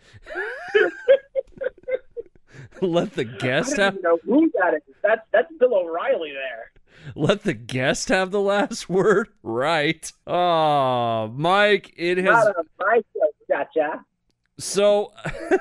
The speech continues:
Speaker 1: <laughs> uh, this will probably be coming out here soon. Uh, what do you, what do you have for, like, the rest of the summer?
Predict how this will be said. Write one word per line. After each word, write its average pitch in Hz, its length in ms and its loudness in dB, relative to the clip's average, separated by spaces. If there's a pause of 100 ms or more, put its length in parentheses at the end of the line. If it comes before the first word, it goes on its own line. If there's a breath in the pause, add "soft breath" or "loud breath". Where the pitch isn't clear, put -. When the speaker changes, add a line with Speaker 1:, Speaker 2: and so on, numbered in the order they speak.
Speaker 1:
<laughs> - 560 -4
uh, 165 260 2
this 196 220 -2
will 226 100 -6
probably 185 320 2
be 165 160 -4
coming 151 280 -2
out 139 160 -2
here 131 180 -2
soon. 123 520 -4
Uh, 113 320 -2
what 135 220 -2
do 254 60 -6
you, - 300 -12 (180)
what 151 360 -4
do 269 60 -6
you 247 140 -4
have 156 360 -4
for, 147 80 -6
like, 123 160 -2
the 113 100 -6
rest 110 300 -4
of 113 80 -10
the 104 80 -10
summer? 101 580 -8